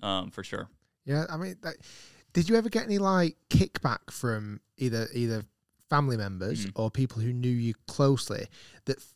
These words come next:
Speaker 2: that almost from the outside looked like you were, you were taking your eyes off the prize?
Speaker 1: Oh, yeah, for sure. <laughs> For
Speaker 2: Look
Speaker 1: sure. They'll, I mean, I think our dad at the onset was like, "Why are you doing this stupid stuff? Like, this is dumb." Now, that, that, that didn't last long. It actually switched probably, you know, a few months in or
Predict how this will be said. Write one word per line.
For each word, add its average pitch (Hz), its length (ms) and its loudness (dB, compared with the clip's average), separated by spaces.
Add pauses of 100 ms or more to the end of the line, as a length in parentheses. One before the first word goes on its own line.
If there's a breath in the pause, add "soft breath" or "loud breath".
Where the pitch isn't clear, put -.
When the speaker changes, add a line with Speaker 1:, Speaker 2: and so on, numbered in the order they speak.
(180)
Speaker 2:
that 135 180 -4
almost 143 480 4
from 135 120 2
the 139 120 8
outside 113 640 4
looked 113 180 -4
like 110 220 -4
you 110 100 -4
were, 107 300 -2
you 113 160 -4
were 107 100 0
taking - 320 -2
your 113 120 2
eyes 110 200 4
off - 140 -4
the - 80 -16
prize? 117 580 -2
Speaker 1:
Oh, 127 80 -2
yeah, 156 160 0
for - 140 -8
sure. 123 300 -4 (200)
<laughs> - 280 -18
For 120 100 -10
Speaker 2:
Look 143 120 6
Speaker 1:
sure. 127 60 -2
They'll, 110 240 -4 (540)
I 110 80 -8
mean, 104 240 -2 (160)
I 127 80 0
think 208 160 6
our 156 60 8
dad 120 280 6
at 98 60 -8
the - 100 -6
onset 104 500 2
was 104 160 -6
like, 95 240 -2 (300)
"Why 104 140 -4
are - 20 0
you 104 60 -2
doing 98 180 -8
this 98 80 -10
stupid 92 260 -10
stuff? 98 380 -10
Like, - 280 -12
this 110 120 -20
is - 60 -20
dumb." 98 400 -6 (160)
Now, 123 160 4
that, 123 200 2
that, 120 180 2
that 139 100 6
didn't 147 160 0
last 113 280 2
long. 110 140 0
It 101 80 0
actually 113 240 0
switched - 540 -2
probably, 110 360 0
you 101 140 -2
know, 98 80 0
a 95 40 -4
few 110 200 -8
months 101 260 -2
in 104 200 0
or 98 200 -2